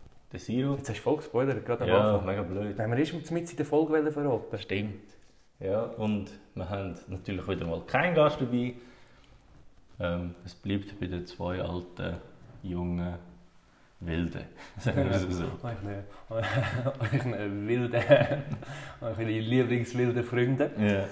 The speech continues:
Speaker 2: Ähm, und wir, es ist Sonntag, also wir sind schon fast wieder live, oder? Wie wir das so gerne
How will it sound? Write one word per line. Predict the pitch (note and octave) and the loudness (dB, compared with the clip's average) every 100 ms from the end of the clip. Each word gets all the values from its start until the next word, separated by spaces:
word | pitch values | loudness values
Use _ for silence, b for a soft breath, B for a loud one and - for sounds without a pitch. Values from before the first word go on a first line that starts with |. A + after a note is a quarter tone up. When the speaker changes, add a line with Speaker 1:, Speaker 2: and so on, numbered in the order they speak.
| B B | B B
Speaker 2:
Ähm, | A#2 A#2 A#2+ | 6 6 6
und | C3 B2 A#2 | 4 2 4
wir, | B2+ | 2
es | - | 2
ist | B2+ - - | -2 -4 2
Sonntag, | C3+ - - C#4 | 2 2 0 0
also | D3 | 2
wir | B2 | 0
sind | A#2+ A2+ | -2 -4
schon | - - | -6 -2
fast | - B2+ | 0 0
wieder | - - | 0 2
live, | G2 F2+ - - - | 4 4 2 -2 -4
oder? | A2 C#3+ | -4 -4
Wie | D#3+ | -4
wir | |
das | D3 C#3+ | -2 -2
so | D3 | -2
gerne | C#3 | -2